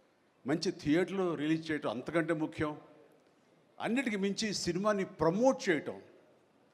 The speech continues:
ప్రేక్షకుల గుండెల్లోకి తీసుకువెళ్ళటం, వాళ్ళ మైండ్లో ఈ సినిమా గురించి చెప్పడం, అది చాలా,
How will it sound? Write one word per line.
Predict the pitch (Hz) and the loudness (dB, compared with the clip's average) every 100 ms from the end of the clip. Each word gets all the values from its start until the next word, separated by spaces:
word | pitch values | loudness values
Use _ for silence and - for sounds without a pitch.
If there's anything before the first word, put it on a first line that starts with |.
| _ _ - | _ _ -4
ప్రేక్షకుల | - 202 - 240 220 202 170 131 - - - _ _ - | 0 0 0 0 2 2 2 -2 -10 -20 -20 _ _ -4
గుండెల్లోకి | 165 208 233 214 170 | -2 0 2 2 0
తీసుకువెళ్ళటం, | 165 175 - 160 131 104 101 | -6 -12 -4 -4 -2 -6 -8
వాళ్ళ | 120 127 | -6 -6
మైండ్లో | 143 190 208 208 208 180 | -2 0 2 4 4 2
ఈ | |
సినిమా | 160 170 185 | -4 -4 0
గురించి | 175 160 - 143 131 | 0 0 -6 -6 -4
చెప్పడం, | 131 143 | -4 -4
అది | 135 | -4
చాలా, | 139 - 151 214 | -8 -10 -6 -4